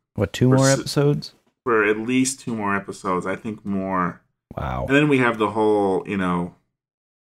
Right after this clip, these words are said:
Speaker 2: that's just the, the, them in the car. Then we have the whole, you know, they go over the bridge, things go south, every, all that. We have, yeah, we have a, quite a few episodes. So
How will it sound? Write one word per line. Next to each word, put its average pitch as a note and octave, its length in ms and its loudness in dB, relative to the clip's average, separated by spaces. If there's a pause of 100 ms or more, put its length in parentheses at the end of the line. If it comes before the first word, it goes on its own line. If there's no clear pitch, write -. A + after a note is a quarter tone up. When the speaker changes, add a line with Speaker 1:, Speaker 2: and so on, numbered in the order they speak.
(160)
Speaker 2:
that's D#3+ 240 0
just C#3 220 0
the, A2+ 80 0
the, F#2+ 360 -2 (160)
them G#2 220 0
in F#2+ 80 -4
the F#2 80 -6
car. G#2 320 -2
Then G#2 140 -2
we G#2 120 -6
have G2 200 -2
the F2+ 100 -2
whole, F#2+ 600 -2 (440)
you A2 100 2
know, F#2+ 120 -2
they F#2+ 100 0
go G#2 200 4
over F#2+ 160 0
the F2+ 80 0
bridge, G2+ 520 2
things F#2+ 380 -6
go F#2+ 180 -2
south, F#2+ 520 -4
every, G#2 360 -2
all G#2 240 0
that. G2 340 -8
We C#3+ 120 2
have, A2 380 0 (140)
yeah, A2 260 0
we A2+ 100 0
have C#3 160 0
a, G2 140 -4 (340)
quite - 200 0
a G2 40 -4
few G2 380 -6
episodes. - 540 -6
So A#2 360 0